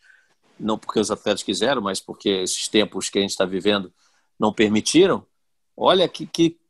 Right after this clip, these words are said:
o que seria da Olimpíada, né? Então a gente tem que pensar, pensar que, ok, os protocolos de segurança vão acontecer, tem que acontecer mesmo, mas a gente tem que tentar, agora que a, surgiu a vacina, que a gente possa ter um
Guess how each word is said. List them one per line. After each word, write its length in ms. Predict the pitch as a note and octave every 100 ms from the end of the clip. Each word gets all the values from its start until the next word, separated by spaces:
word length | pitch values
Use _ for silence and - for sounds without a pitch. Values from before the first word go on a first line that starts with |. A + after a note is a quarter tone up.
| -
o 100 | D#3
que 160 | G#3
seria 420 | F3+ G3 D#3+ D#3 C#3+
da 80 |
Olimpíada, 540 | C3 B2 A2+ G2+ F#2 G2
né? 120 | A2
Então 240 | A2 E2+
a 80 | F#2+
gente 200 | D#3 E3+
tem 140 | E3+ E3
que 380 | E3 D#3+ C#3 A#2+
pensar, 400 | C3 B2+ - C3+
pensar 420 | C3+ B2 - D#3 E3
que, 100 | D3
ok, 240 | - A2+
os 80 | -
protocolos 460 | B2+ B2 A2+ C3
de 20 | B2
segurança 360 | A#2 B2 A#2+
vão 200 | A2 D#3+
acontecer, 680 | F3+ C3+ A#2+ G2+ - C#3+ D#3 _ _ _
tem 160 | E3 F3+
que 60 |
acontecer 540 | E3+ D#3 C3 C3 - G#2
mesmo, 400 | A2+ D#3 E3+ F3
mas 220 | D3+ C#3+
a 40 | D3
gente 220 | D3+ -
tem 140 | D#3+
que 240 | D#3+ E3+ - _ _ _ _ -
tentar, 580 | D3+ C3 C#3+ D3+ - - A#2 A#2 - C3
agora 300 | B2 C#3 C3+
que 140 | - B2
a, 160 | A#2
surgiu 340 | - C3 A#2 B2+
a 60 |
vacina, 600 | A#2 A2+ - E3+ D#3+ G#2+ _ _ _ _
que 80 | -
a 60 |
gente 200 | C3+ D#3+
possa 320 | - D#3 D#3 D3
ter 100 | E3
um 140 | E3+